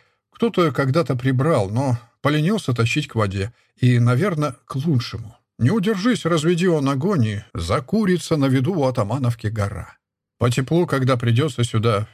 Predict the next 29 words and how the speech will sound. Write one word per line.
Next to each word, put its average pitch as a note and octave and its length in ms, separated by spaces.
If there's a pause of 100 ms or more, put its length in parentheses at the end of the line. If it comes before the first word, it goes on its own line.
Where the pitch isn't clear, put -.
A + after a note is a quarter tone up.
перебираться, A#2 680
печка - 340
не C#3+ 80
понадобится. B2 840 (400)
А - 120
пока A#2+ 280
он A3 140
прибегал D3+ 540
лишь C3 280
на A#2 140
днёвку B2+ 640 (300)
и A#2 100
едва C3+ 300
начинал B2 440
застывать, B2 520
шевелился, A#2 720
согревался A2+ 640
без B2 220
огня. G2 420 (580)
Да G#2+ 100
и F#3 40
отпускало, F#3 640
припекало C#3+ 580
днями B2+ 300
уже A#2 260
так, A#2 240
что C3+ 280
мешал C3 460
полушубок. - 760